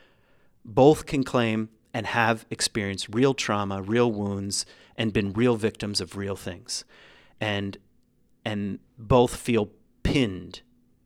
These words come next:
into a kind of corner and are reacting from that place. And I don't know, anyway, but the book is sort of saying, I don't know, does, does the relig-, re-, whatever, the religion of Jesus, that's what he calls it,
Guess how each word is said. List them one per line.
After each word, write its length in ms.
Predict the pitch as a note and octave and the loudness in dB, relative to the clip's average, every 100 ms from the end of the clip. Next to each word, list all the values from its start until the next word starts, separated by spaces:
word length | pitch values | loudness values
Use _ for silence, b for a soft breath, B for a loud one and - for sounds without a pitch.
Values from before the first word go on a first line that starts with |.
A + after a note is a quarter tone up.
| - | -4
into 440 | B2 A#2 A#2+ G#2 | -2 0 0 -2
a 60 | F#2+ | -2
kind 260 | - A2+ | -4 -4
of 60 | F2+ | -6
corner 480 | - A2+ A2 E2+ - _ - | -8 -4 -4 -4 -10 _ -14
and 140 | G2+ | -6
are 100 | F#2+ | -4
reacting 520 | F#2 G#2+ G#2 G#2 G#2+ | -2 -2 -2 -4 -8
from 180 | F#2+ G2 | -8 -10
that 180 | F#2 - | -10 -12
place. 320 | - F#2 - | -12 -12 -10
And 120 | G2 | 0
I 20 | C#3+ | 4
don't 120 | B2 | 4
know, 60 | |
anyway, 320 | C3 B2 E2+ - B B B | 2 -2 -4 -12 B B B
but 120 | - A#2 | -4 -2
the 60 | |
book 240 | G#2 C3+ B2+ | 0 0 0
is 80 | |
sort 200 | - G#2+ | -2 0
of 80 | G2 | 0
saying, 460 | - G2 F#2+ F#2 G2+ - _ _ _ _ _ - - - _ - | -2 -4 -6 -8 -12 -20 _ _ _ _ _ -20 -20 -20 _ -12
I 100 | F#2+ | -8
don't 160 | G2 G#2 | -4 -2
know, 240 | C3 F#2 - _ _ _ _ _ _ _ _ _ _ - | -2 -4 -10 _ _ _ _ _ _ _ _ _ _ -4
does, 520 | A2 G#2 G2 - - _ - _ _ _ - | -2 -2 -2 -4 -6 _ -20 _ _ _ -8
does 240 | A#2+ G2 | -4 -4
the 80 | G#2 | -4
relig-, 340 | F#2+ G#2 G2 - | -6 -6 -8 -12
re-, 320 | G2+ G#2 G#2 - _ _ _ | -8 -6 -8 -12 _ _ _
whatever, 380 | A2+ A2+ B2 F#2+ | -2 0 0 -2
the 120 | G2+ | -4
religion 460 | F#2+ G2+ A#2 A2 G2 | -4 -4 -2 -2 -4
of 80 | F2+ | -6
Jesus, 360 | G#2 A2+ F2+ | -6 -6 -6
that's 200 | G#2+ A2+ | -6 -8
what 100 | F2 | -10
he 100 | A2+ | -12
calls 280 | A2 F2 F2 | -8 -6 -6
it, 140 | F2+ | -8